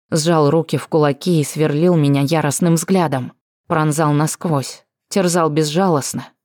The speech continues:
и я понимала, что не выдержу его напора ни секунды. "Морозов, зачем ты пришёл?" "У меня к тебе предложение,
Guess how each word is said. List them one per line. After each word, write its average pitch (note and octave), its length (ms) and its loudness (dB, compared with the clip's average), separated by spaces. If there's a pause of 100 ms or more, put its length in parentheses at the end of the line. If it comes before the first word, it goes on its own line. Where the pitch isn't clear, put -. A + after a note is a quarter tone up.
и F#3 60 0
я D#3+ 160 2
понимала, C#3+ 560 0
что - 220 -6
не D3 120 2
выдержу D3+ 420 0
его C#3+ 240 0
напора C#3 400 -2
ни C3+ 140 -2
секунды. D3 640 -2 (720)
"Морозов, F#3+ 540 2
зачем E3 400 2
ты G3 100 -2
пришёл?" C#3+ 540 -2 (920)
"У D#3 100 0
меня F3+ 280 2
к - 60 -12
тебе E3 260 0
предложение, E3 840 0